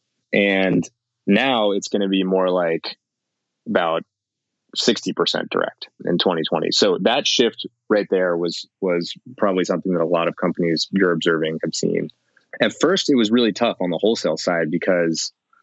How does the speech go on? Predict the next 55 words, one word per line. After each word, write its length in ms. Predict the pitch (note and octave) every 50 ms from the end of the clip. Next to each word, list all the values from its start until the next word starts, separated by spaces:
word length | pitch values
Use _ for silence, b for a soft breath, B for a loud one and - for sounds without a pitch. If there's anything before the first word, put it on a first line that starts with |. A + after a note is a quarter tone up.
| _ _ _ -
you 80 | G2
know, 160 | F#2 E2 D#2 F2
majority 380 | F#2 F#2 F2 G2+ G2 G2+ G#2
of 60 | G2+
our 100 | G#2 G2+
business 320 | F#2 G2 F#2+ G2+ F#2 - -
was 100 | G2+ G2
in 80 | F#2+
wholesale 420 | E2 F2+ F2 E2+ - - F#2 F2 E2+
at 80 | -
the 60 | - -
time. 420 | - F#2 F2+ F2 F2 F2 F2 - -
I 100 | - F#2
think, 420 | - - G2+ F#2+ F2 - - - _ _ _ _ _ _ _ _ - -
uh, 240 | G2 F2+ F2 E2+ E2+
we 160 | E2+ F#2+ G2 F2+
reforecasted 920 | F#2+ G2 G2+ G#2+ G2+ - G#2+ G2+ G2 F#2+ - G2 F#2 F#2 - - G2 F#2
our 140 | F2+ F2 E2+
year 560 | E2 E2+ F#2 G2 F#2+ F2+ F2 E2+ E2+ E2 - _ _ _ _ -
to 60 | -
be 120 | F#2 E2+
down 460 | D#2 D#2 G2 F#2 F#2+ G2 G2+ G2 F#2+ F#2
thirty 280 | - G2+ F#2 F#2 F#2
percent, 560 | - E2+ D#2+ - - F#2 D2 C#2+ E2+ - - _ _ _ _ -
right? 240 | F2+ F2+ F2 E2+ -
Kind 180 | - F#2 F2+
of 60 | E2+
at 60 | E2+ D#2
the 80 | E2
start 280 | - - - F2+ F2 E2+
of 100 | D#2 -
covid. 440 | - F2+ E2+ D#2+ D#2 D#2 D2 D2+ - _ _ _ _ _ _ _ _ -
That 200 | G2 G#2+ B2+ B2+
has 180 | B2+ G#2+ -
since 420 | - - A#2 A2+ G2+ F2+ - - -
really 460 | G2+ G2+ G#2 A2 A#2 A2+ G#2+ G#2 G2
dramatically 560 | F2 F2 F#2 F2+ F2+ F2+ F2 E2+ - - E2+ C#2+
rebounded 560 | D2+ E2 E2+ E2 F#2 F#2 F#2+ G2 G#2 G2+ -
for 220 | - A#2 A#2 B2
us. 240 | B2 B2 - - - _ _ _ _ _ _ _ -
The 260 | - G2+ F#2 F2+ E2+ D#2+
categories 600 | - - B2 A#2 B2 A#2+ A2+ A2 G#2 G2+ G2 F#2+
that 100 | F#2+ F2+
we're 120 | F2 F#2 F2+
seeing 320 | - - G2+ F#2 F#2 F2+
do 120 | F2 F#2 E2+
pretty 220 | - G2+ F2 E2
well 220 | E2 F2+ G#2 A#2
right 220 | G#2+ F#2 E2+ D#2+ D#2
now, 180 | E2 D#2+ D#2
that 80 | D#2+ E2
I 20 |
think 160 | E2+ - G2+ G2
everybody's 340 | F#2 F#2+ F2 E2 D#2 D2+
seeing 280 | - E2 D#2+ D#2+ D#2+